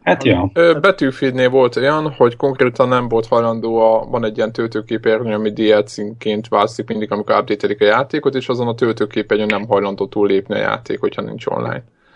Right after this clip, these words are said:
Speaker 3: De, tehát single player-be se tudtam betölteni. Most nem tudom, hogy most így van-e, mert lehet, hogy azóta lepecselték, de hogy ez így
Speaker 1: Mhm.
Speaker 3: volt.
Speaker 1: Mhm. Na mindegy, van valami nagy tanulság azon kívül, hogy elmondjuk azt, amit mindenki tud, hogy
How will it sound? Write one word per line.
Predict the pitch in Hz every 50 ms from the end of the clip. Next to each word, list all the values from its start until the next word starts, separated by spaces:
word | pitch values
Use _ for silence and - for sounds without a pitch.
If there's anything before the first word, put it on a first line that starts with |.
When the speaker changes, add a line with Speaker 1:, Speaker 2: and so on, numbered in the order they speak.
| _ _ - _ _ _ _ - _ _ - - - _
Speaker 3:
De, | - 123
tehát | 123 135 131 - - - 131 127
single | - - - 143 131 127 123 117
player-be | 117 - 117 113 107 107 - 110
se | - 107
tudtam | - - 98 - - 107 104
betölteni. | 104 104 - 110 107 104 101 - 107 110
Most | 117 113 -
nem | 143 143 151
tudom, | 151 170 147 131
hogy | 127 123
most | 120 120 - -
így | 123 117 113
van-e, | 113 117 113 110
mert | 107 110 107
lehet, | 113 110 110 -
hogy | - 104
azóta | 98 104 104 101 - 104
lepecselték, | 104 95 - 113 - - 185 175 - 170
de | 170 160
hogy | 139 139 127
ez | 120 117 113
így | 104 101 101
Speaker 1:
Mhm. | 117 117
Speaker 3:
volt. | 113 - - - _ _ _ _ _ _ _
Speaker 1:
Mhm. | - 120 117 127 135 131 - _ - - - - - -
Na | - 147
mindegy, | 196 240 156 104 98
van | 104 123 131 131
valami | 135 139 139 139 143 143 139 131 127 120 - _
nagy | - 165 139 127 127 123 -
tanulság | - 127 127 123 120 - 127 117
azon | 123 120 123 120
kívül, | 120 135 120 113
hogy | 107 110
elmondjuk | 113 117 117 117 113 110 110 113 107
azt, | 107 104 -
amit | 120 110 107 104 107
mindenki | 113 107 107 110 113 110 - 117
tud, | 117 - 107 104 101
hogy | - 107 101 101